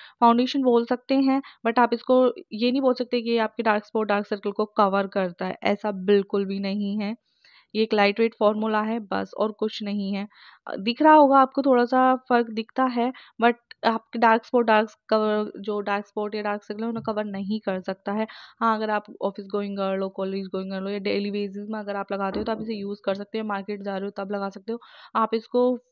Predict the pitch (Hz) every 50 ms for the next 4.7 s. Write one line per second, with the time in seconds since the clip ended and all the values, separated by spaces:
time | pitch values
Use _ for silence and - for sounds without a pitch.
0 | _ _ - - 214 226 226 247 247 262 254 - 277 269 262 254 254 262 254 240
1 | 220 220 - 240 226 226 226 220 214 208 196 202 208 202 190 185 185 180 _ -
2 | 185 180 - - 175 _ - 196 196 196 196 196 - _ - 202 202 202 190 _
3 | - 208 196 202 - - 202 202 202 196 196 196 196 208 202 202 196 190 196 202
4 | 214 226 - 214 196 185 185 190 190 - 220 214 220